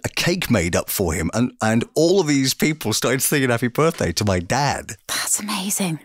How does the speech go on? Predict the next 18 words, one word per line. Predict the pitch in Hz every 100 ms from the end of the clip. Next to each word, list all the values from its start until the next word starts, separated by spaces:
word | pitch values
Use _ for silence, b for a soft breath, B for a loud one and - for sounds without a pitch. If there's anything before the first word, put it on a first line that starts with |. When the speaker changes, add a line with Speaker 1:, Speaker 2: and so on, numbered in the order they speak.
| -
Speaker 1:
And | 170 170 139 139
Dad | 190
even | 208 165
got | 147
a |
mention | 143 156 131
on | 131 123
Wogan. | 156 185 135 95 87 - b b b b
I've | 139 -
still | 202
got | 143
the |
video | 117 185 120
of | 92
it, | 98 -
of | 123 107 104 -
Charlton | - 180 165 127
Heston | 139 - 110 101